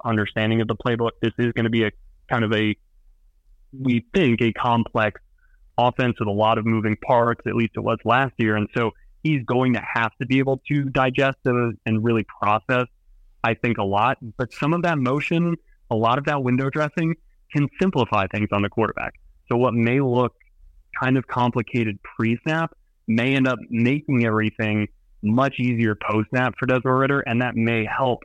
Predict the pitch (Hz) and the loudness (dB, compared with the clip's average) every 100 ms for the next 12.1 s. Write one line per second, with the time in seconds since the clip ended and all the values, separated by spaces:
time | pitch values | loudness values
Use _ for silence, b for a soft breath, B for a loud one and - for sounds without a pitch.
0 | - 107 107 110 98 - 113 113 110 107 | -6 -2 -2 -2 -6 -4 0 2 2 0
1 | 104 101 104 - - - 113 104 101 117 | 0 -2 -4 -14 -20 -4 0 0 0 0
2 | 104 98 98 - 120 113 117 117 117 110 | 0 0 -4 -2 -2 0 -2 -2 0 -2
3 | 117 98 _ 107 110 110 107 - - - | -2 -6 _ -2 0 -2 -2 -6 -20 -20
4 | - 104 101 101 98 107 101 - 107 104 | -6 0 0 0 0 -2 -2 -2 -2 0
5 | 117 113 110 117 - 113 110 107 110 - | 0 0 0 -2 -2 -2 0 -2 -4 0
6 | 113 110 107 - 113 110 107 - - - | 0 2 0 -2 0 0 -2 -8 -20 -4
7 | 113 107 104 101 - 107 101 98 101 - | 0 2 2 -2 -2 0 2 2 0 0
8 | 104 - - 123 120 107 123 113 110 107 | -2 -4 -4 -2 0 0 2 2 2 2
9 | 113 104 110 107 104 104 101 101 110 117 | 0 -2 -2 -2 0 0 0 0 0 0
10 | 113 110 110 _ 143 135 131 127 123 123 | 0 -2 -4 _ -4 -2 -2 -2 0 0
11 | 120 110 107 135 123 135 120 - 123 113 | 0 -2 -2 0 0 0 -2 0 0 2
12 | 117 | 0